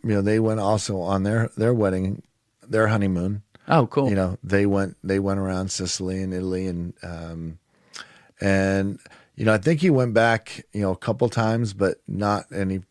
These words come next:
Speaker 1: you know, anything significant or any long periods of time.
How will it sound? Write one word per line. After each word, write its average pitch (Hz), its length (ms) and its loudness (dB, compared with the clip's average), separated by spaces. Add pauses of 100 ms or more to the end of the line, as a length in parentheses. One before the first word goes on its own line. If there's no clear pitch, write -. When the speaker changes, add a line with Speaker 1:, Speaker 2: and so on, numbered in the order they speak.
(120)
Speaker 1:
you 90 100 -6
know, 85 120 -6 (760)
anything 104 480 0
significant 98 680 -2
or 90 120 -2
any 92 160 -2
long 92 400 -2
periods 90 420 -4
of - 140 -16
time. 80 360 -12